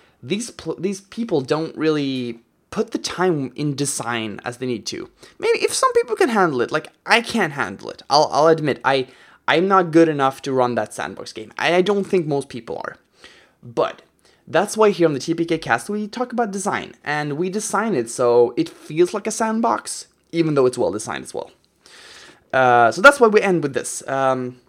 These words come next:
the path system walks you through a path, but it gives you options, and you can jump between the options. You can pick which options you want, and you will get enough options that you can feel, "Okay, I have these options, what should we do?" You don't want the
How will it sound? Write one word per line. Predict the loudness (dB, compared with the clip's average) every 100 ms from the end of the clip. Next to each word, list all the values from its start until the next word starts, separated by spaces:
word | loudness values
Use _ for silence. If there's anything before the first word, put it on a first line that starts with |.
| _ _ _ -10 0
the | 2
path | 4 0 0
system | -4 -4 0 -2 -2 -8 _ _ _ -2
walks | 4 4 2 -4 -12 -12 -14 -8
you | 0 2 4 2 0 _ -20
through | -6 0
a | 0
path, | 0 -10 -10 -14 -18 -8
but |
it | -8 -2
gives | 0 0
you | 0 -2
options, | -4 -10 -12 -12 -16 -18 -20 _ -4
and | -2 -2 -4
you | -6
can | -6 -4
jump | -4 -6 -8
between | -12 -6 -4
the | -2
options. | -4 -6 -10 -10 -14 _ _ _
You | -10
can | -8 -8
pick | -6 -2
which | 0 0
options | -4 -6 -8
you | -8
want, | -6 -4 -2 -4 -8
and | -12 -6
you |
will | -4
get | 2 2 4
enough | 4 2
options | 0 -2 -4 -6 -6 -8
that |
you | -10 -8
can | -8
feel, | -10 -4 -4
"Okay, | -2 -4 0 0 2
I | -2
have | -2 -6
these | -4 -2
options, | -2 -4 -12 -12
what | -14 -10
should | -8
we | -8
do?" | -8 -10 -12 _ _ -20 -20 -20 -20 _
You | -12
don't | 0 0 2 -2 -6
want | -2 -2
the | -2